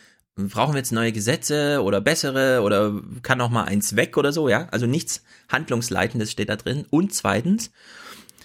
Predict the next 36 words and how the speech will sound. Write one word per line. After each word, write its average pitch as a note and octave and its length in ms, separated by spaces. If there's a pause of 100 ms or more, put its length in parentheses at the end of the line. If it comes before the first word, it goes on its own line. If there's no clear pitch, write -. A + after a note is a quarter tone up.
(100)
sie A#2 180
sagt B2+ 240
nichts D#3 240
aus C#3 220
über B2+ 100
das A#2+ 140
Sicherheitsgefühl. G#2 800 (400)
Aber G2+ 560
Sicherheit A#2 400
ist - 100
halt A2 240
am F#2 160
Ende A2 180
nur A2 160
ein A2+ 60
Gefühl, A#2+ 400
ja? G2+ 320
Weil F#2+ 220
wenn G#2 80
man G2+ 120
einfach G2+ 220
nur G2+ 160
auf G2+ 140
Sicherheit G2 400
geht, G#2 180
dann G2 140
muss F#2+ 120
man G2+ 160
halt, F#2+ 380
äh, F#2+ 160
chinesische G2+ 520
Zustände G2+ 500
wie G2+ 80
bei G2 100
den G2+ 180
Uiguren, G#2 760